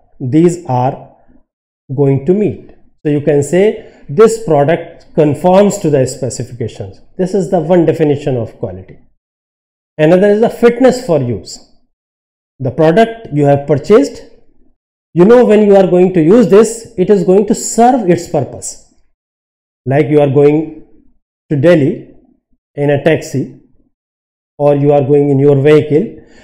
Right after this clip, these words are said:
you know the vehicle which you own, you will be able to reach to the destination very easily. It is not going to malfunction, or it is not going to break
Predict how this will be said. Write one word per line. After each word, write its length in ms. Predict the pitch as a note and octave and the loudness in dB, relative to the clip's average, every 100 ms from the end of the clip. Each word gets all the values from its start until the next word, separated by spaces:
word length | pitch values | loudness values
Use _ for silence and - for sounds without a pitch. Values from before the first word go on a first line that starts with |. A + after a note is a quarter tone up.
| - | -6
you 160 | E3+ G#3 | 2 4
know 140 | B3 | 6
the 120 | A3+ | 4
vehicle 360 | F3+ F3+ F#3 A#3+ | 2 2 2 0
which 200 | G3+ - | 0 0
you 200 | F3+ F3+ | 0 2
own, 640 | G#3 A3+ D3 - - - _ _ _ _ _ _ | 4 6 4 -2 -14 -20 _ _ _ _ _ _
you 100 | F#3+ | 0
will 140 | A#3+ G#3+ | 2 2
be 200 | A#3 - | 0 4
able 300 | G#3+ A3 G#3+ | 4 4 2
to 160 | F3+ | 2
reach 440 | D#3+ F#3+ - - - - _ _ _ _ _ | 4 4 2 -4 -20 -20 _ _ _ _ _
to 80 | E3 | 0
the 120 | D#3 | 2
destination 600 | D3+ - D#3 D#3 D#3 D#3 | 0 -2 0 2 2 0
very 260 | D3 C#3 C3 | 2 2 2
easily. 440 | C3 C3+ G#2 - - _ _ _ _ _ _ _ | 2 0 -2 -10 -20 _ _ _ _ _ _ _
It 120 | E3 | -2
is 140 | F3 D3+ | 0 2
not 280 | D#3 D#3+ C#3 | 0 0 2
going 200 | D#3 C#3 | 2 2
to 80 | |
malfunction, 580 | D3 C#3+ C3+ C3+ B2+ D3 | 0 0 -2 -4 -4 -4
or 80 | C3+ | -2
it 100 | C3+ | -2
is 80 | C#3 | -2
not 340 | C3 C#3 B2+ | 0 0 0
going 260 | C3+ C3+ C3 | -2 -2 -2
to 80 | C3 | -2
break 460 | C3 C#3+ - - | 0 0 -2 -16